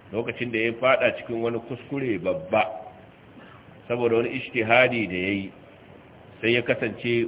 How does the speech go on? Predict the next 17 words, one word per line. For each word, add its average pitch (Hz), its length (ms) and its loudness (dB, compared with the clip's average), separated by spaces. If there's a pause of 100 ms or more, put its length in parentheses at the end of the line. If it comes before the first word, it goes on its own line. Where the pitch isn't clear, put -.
waccan 117 560 0
hasana 117 480 2
ɗin, 101 160 -6 (1080)
wancan 123 500 2
matsayi 117 420 0
ɗin, 117 160 -4 (220)
wancan 123 500 -2
alheri 117 480 0
ɗin 120 160 -4
da 104 80 0
ya 107 100 2
yi 110 260 0 (200)
na 117 160 2
halartar 117 480 2
yakin 113 400 2
Badar, 127 320 0 (560)
ya 117 320 8